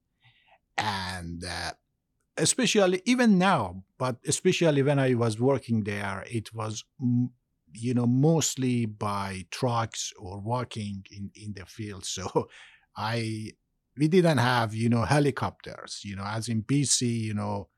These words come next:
uh, you know, nowadays, especially some ar-, remote areas, you don't have any other choice than going there by, by, by helicopter. So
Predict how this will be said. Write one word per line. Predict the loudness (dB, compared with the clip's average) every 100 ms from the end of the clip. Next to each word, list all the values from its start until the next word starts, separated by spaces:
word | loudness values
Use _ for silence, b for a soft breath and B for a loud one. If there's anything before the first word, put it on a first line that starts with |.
| b b b b b -14
uh, | -10 -10 -12 -10
you | -8
know, | -6
nowadays, | -4 -2 -4 -6 -8 -8 -10
especially | -14 -12 -10 -6 -6 -6 -6
some | -6 -4 -4
ar-, | -6 -8 -4
remote | 0 2 0 -4
areas, | -6 -8 -8 -10 -12
you | -12 -8
don't | -4 -2 -4
have | -6 -6
any | -4 -4
other | -6 -10
choice | -10 -8 -8 -10 -12
than | -12 -12
going | -14 -14 -14 -14
there | -16 -14
by, | -12 -12 -12
by, | -16 -16 -18 -20
by | -20 -14
helicopter. | -10 -10 -10 -16 -18 -18
So | -14 -10 -10 -10